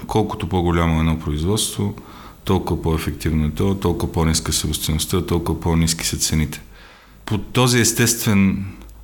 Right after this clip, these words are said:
а, механизъм на мехурчетата, ако искате, всъщност Китай стана тая фабрика на света и много хиляди, милиони, стотици милиони, милиарди световни потребители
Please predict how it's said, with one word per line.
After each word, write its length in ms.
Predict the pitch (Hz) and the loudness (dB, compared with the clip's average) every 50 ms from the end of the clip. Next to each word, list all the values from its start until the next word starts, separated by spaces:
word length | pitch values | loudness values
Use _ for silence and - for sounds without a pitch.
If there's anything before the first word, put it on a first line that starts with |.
| - - - | -18 -12 -8
а, 420 | - 87 92 90 90 87 87 85 80 | -4 -2 0 0 2 2 0 0 0
механизъм 760 | 82 90 98 95 - - 95 95 101 104 101 101 92 90 87 | 0 0 0 0 2 2 4 4 4 4 2 2 2 2 2
на 140 | 87 85 85 | 2 2 2
мехурчетата, 640 | 85 85 - - 107 98 - - - 90 - - 87 | 2 0 0 0 0 0 0 0 -2 -2 -2 -2 -4
ако 200 | 76 - 82 80 | -4 -2 -2 -2
искате, 520 | 78 - - 73 - - 110 113 113 117 | -2 -4 -6 -8 -6 -4 -4 -4 -4 -4
всъщност 760 | 117 - - 101 - - 104 107 - - - - - - - - - - - - - - - - - | -6 -6 -6 -4 -4 -2 -2 -2 -2 -2 -4 -6 -8 -10 -14 -20 -20 -20 -20 -20 -20 -18 -16 -6 -4
Китай 340 | - - 95 - 107 104 98 | -4 -2 0 2 2 2 2
стана 380 | - - 101 95 90 87 82 | 2 0 2 2 2 0 0
тая 220 | - 90 87 82 82 | 0 0 0 0 0
фабрика 420 | - 92 85 82 82 78 - 80 | 0 -2 0 0 -2 -2 -2 -2
на 100 | 82 80 | -2 -2
света 460 | - - 90 80 - - 123 123 127 | -2 -4 -6 -6 -4 -4 -2 -2 -2
и 360 | 117 113 117 117 117 117 113 - | -2 0 0 2 2 0 0 0
много 540 | 104 107 107 113 113 110 107 104 104 104 - - - | 2 2 4 4 4 2 2 0 -2 -4 -8 -12 -8
хиляди, 360 | - - 104 101 101 95 92 | -4 0 0 2 2 2 2
милиони, 680 | 90 90 90 90 92 95 101 98 95 90 87 87 80 80 - 92 87 | 2 2 2 2 2 4 4 4 2 2 0 -2 -4 -4 -6 -8 -8
стотици 500 | - - - - 85 - 95 92 - - | -10 -8 -8 -6 -6 -6 -6 -4 -2 0
милиони, 320 | 92 90 90 92 92 90 | 0 2 2 2 2 2
милиарди 440 | 87 87 85 87 90 95 92 90 87 | 2 2 2 0 0 0 0 -2 -4
световни 460 | 82 - - 80 - 95 90 87 82 | -4 -6 -6 -4 -2 0 0 0 -2
потребители 960 | 80 - - - - 82 - - 87 82 85 110 110 - - - 82 87 98 110 | -4 -6 -10 -10 -10 -8 -6 -4 -2 0 0 -2 -2 -2 -2 -2 -2 -2 -2 -4